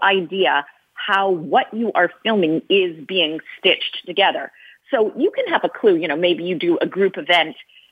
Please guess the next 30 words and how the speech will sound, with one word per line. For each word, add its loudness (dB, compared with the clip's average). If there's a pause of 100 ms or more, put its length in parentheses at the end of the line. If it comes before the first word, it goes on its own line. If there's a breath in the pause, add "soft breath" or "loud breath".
(120)
and, 0
and 0
you 2
have 0
a 2
run-in 0
with 0
someone 0
and 0
you -4
think, 0
"Okay, 0
well, 0 (320)
this 0
is -4
probably 2
gonna -2
be -2
a 0
plot 0
line -2
because -2
the -4
very 0
next -4 (100)
scene -2
they're 0
having 0
me 0
do 2